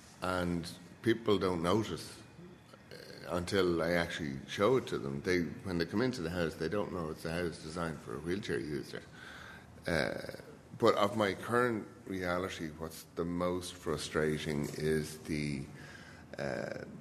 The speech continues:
to be blunt about it, the personal care. You do need sometimes assistance and intervention,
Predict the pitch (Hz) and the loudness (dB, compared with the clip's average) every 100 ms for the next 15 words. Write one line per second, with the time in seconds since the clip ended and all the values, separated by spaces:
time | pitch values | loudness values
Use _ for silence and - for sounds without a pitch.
0 | - 92 87 82 90 101 95 80 73 67 | -8 -2 0 4 6 4 2 2 2 2
1 | - - - 90 - 80 65 - 65 64 | -4 -6 0 2 2 0 -2 0 0 -2
2 | - - 90 82 90 95 90 87 82 73 | -6 -4 -2 0 2 2 2 2 0 -2
3 | - 87 85 80 67 69 67 76 - 85 | -6 -6 -4 -2 -2 -2 -4 -8 -2 -2
4 | - 67 65 67 69 78 78 78 76 76 | -2 -6 -8 -6 -4 -2 -4 -6 -4 -2
5 | 76 - 64 58 | -2 -4 -4 -4